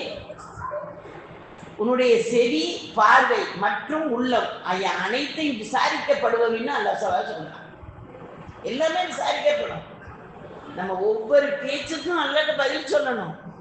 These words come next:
நான் நன்மையான பேச்சு தான் பேசியிருக்கேன், அப்படின்னு நம்ம நினைச்சிட்டா கூட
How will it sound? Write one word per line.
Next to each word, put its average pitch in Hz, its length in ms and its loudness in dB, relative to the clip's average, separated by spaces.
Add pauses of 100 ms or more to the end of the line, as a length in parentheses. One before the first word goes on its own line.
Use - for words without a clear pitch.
(560)
நான் 226 240 0
நன்மையான 277 480 0
பேச்சு 247 320 2
தான் 240 240 0
பேசியிருக்கேன், 220 720 0 (920)
அப்படின்னு 302 520 0
நம்ம 277 180 2
நினைச்சிட்டா 240 560 0 (120)
கூட 208 160 0